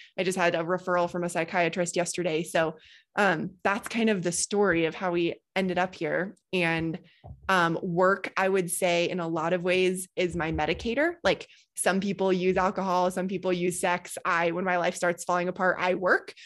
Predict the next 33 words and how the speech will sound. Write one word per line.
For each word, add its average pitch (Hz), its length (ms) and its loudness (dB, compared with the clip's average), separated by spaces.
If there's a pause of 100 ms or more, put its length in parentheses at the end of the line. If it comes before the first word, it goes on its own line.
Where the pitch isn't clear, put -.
(180)
So 180 460 2
my 190 180 2
marriage 190 300 -4
started 190 300 0
falling 190 200 0
apart, 190 300 -2
and 190 100 -4
I 185 320 -4
started 180 380 0
a 170 40 -10
business. 214 500 -2 (340)
Um, 190 240 2 (120)
th-, 202 120 -2
I 190 160 2
would 196 140 2
not 185 220 -2
say 180 280 -2
that 170 100 -2
that 175 160 0
helped 185 540 -4
my 220 140 2
marriage 262 400 0
at 196 140 -2
all. 190 360 0
That 208 140 4
was, 180 360 -4 (100)
that 190 140 4
was 180 320 0 (140)
probably 190 480 2
the 170 140 0
wrong 175 340 -4
move. 190 360 -2 (380)
Um, 180 500 0